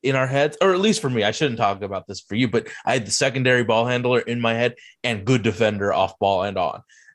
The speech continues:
And then when I watch him, like, he just sits and watches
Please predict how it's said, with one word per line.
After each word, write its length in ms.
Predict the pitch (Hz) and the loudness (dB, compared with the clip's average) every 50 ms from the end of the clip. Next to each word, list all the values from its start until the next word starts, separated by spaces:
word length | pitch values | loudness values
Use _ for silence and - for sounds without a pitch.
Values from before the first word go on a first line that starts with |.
| - - | -2 0
And 100 | 131 139 | 2 2
then 200 | 143 143 139 135 | 4 4 4 4
when 120 | 139 127 | 4 4
I 60 | 123 | 4
watch 460 | 123 110 113 117 117 120 135 131 - | 4 4 4 4 4 4 2 2 2
him, 260 | 127 117 107 107 107 - _ - - _ _ _ _ _ _ - | 0 0 0 0 -6 -10 _ -20 -20 _ _ _ _ _ _ 0
like, 320 | 123 123 117 - - - _ _ _ _ _ _ _ _ _ _ _ _ _ _ _ - | 0 0 0 0 -4 -16 _ _ _ _ _ _ _ _ _ _ _ _ _ _ _ -14
he 280 | - - 170 233 254 | -6 2 2 2 2
just 320 | 233 262 254 208 - - - | 4 2 0 0 0 2 0
sits 220 | 185 170 - - | 0 0 0 -2
and 200 | 143 123 113 101 | -2 -2 -2 0
watches 720 | 101 110 113 123 123 - - 110 95 90 92 92 - - | 2 2 2 2 2 0 -2 -2 -2 -2 -4 -8 -14 -18